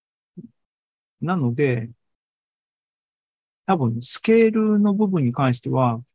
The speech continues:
人間は太刀打ちできないみたいな話やね。で、ここの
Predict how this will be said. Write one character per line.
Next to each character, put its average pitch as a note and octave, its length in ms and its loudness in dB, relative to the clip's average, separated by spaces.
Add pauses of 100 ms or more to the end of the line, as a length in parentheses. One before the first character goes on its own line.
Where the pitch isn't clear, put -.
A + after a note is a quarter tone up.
(1040)
人 D3 220 0
間 D#3 120 -2
は C#3+ 40 -2
太 C3 120 -4
刀 C3+ 200 -4
打 - 40 -4
ち A#2+ 120 -10
で B2 100 0
き C3+ 100 -6
な A2+ 140 -2
い G2+ 40 -6
み G#2 100 -6
た A2+ 120 -10
い F#2+ 40 -12
な G2+ 80 -14
話 G#2+ 300 -12
や A2 60 -8
ね。 D#3+ 280 -4 (1000)
で、 D3+ 80 -8
こ E3+ 160 -2
こ G3 340 2
の G3 280 -2